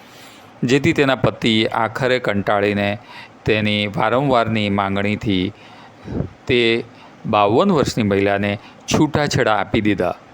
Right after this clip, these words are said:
આમ તે મહિલા પોતાના બાળકોને જે તેને સાથે લઈ જવા માંગતી હતી તે લઈ અને અલગ રહેવા લાગી અને તે પેલો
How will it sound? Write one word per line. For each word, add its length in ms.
આમ 340
તે 140
મહિલા 480
પોતાના 640
બાળકોને 680
જે 220
તેને 300
સાથે 460
લઈ 180
જવા 220
માંગતી 460
હતી 240
તે 200
લઈ 320
અને 280
અલગ 320
રહેવા 320
લાગી 440
અને 280
તે 160
પેલો 340